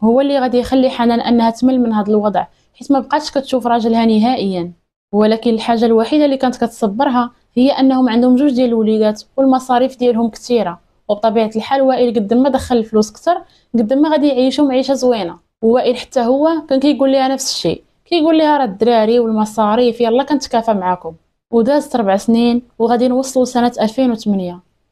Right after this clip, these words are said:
وهنا فين حنان غادي تكتشف بلا راجلها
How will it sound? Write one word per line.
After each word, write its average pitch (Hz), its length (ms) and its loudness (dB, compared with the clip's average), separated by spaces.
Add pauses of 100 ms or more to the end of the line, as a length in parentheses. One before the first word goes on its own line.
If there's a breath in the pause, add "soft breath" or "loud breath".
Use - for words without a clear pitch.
(260)
وهنا 202 340 2
فين 240 200 -2
حنان 226 340 -2
غادي 214 180 0
تكتشف 240 480 -4
بلا 202 200 2
راجلها 226 500 0